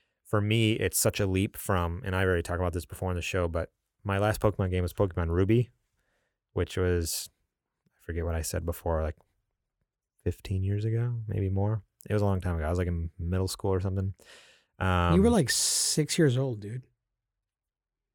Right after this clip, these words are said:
Speaker 1: It was later than that. It w-, it would have been, like, two thousand one or two thousand two, maybe. Uh, so it would have been, like, nine or ten.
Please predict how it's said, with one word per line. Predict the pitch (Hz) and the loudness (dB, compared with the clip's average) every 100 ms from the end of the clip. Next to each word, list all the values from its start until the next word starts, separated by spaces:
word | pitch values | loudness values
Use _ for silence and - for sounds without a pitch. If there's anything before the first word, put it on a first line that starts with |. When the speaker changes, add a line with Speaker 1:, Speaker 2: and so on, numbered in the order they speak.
| _ _ _ _ _ _ - | _ _ _ _ _ _ -8
Speaker 1:
It | - | -4
was | 101 90 | -2 0
later | 87 82 | -2 -2
than | 82 | -4
that. | 85 85 | -6 -6
It | - | -4
w-, | 104 104 | 0 0
it | |
would | 101 | 0
have | 101 | 0
been, | 98 | 0
like, | 92 | -2
two | - | -2
thousand | 98 90 90 | -2 -2 -4
one | 87 85 | -4 -4
or | |
two | 82 | -4
thousand | 82 85 | -6 -6
two, | 82 92 | -6 -6
maybe. | 82 80 80 - _ - _ _ _ _ _ _ _ _ _ _ - | -4 -4 -6 -10 _ -20 _ _ _ _ _ _ _ _ _ _ 0
Uh, | 117 110 | 2 4
so | 101 | 4
it | |
would | 104 | 2
have | 92 | 2
been, | 95 | 0
like, | 90 | -2
nine | 90 85 | -2 -2
or | 85 | -4
ten. | - 82 82 | -4 -4 -4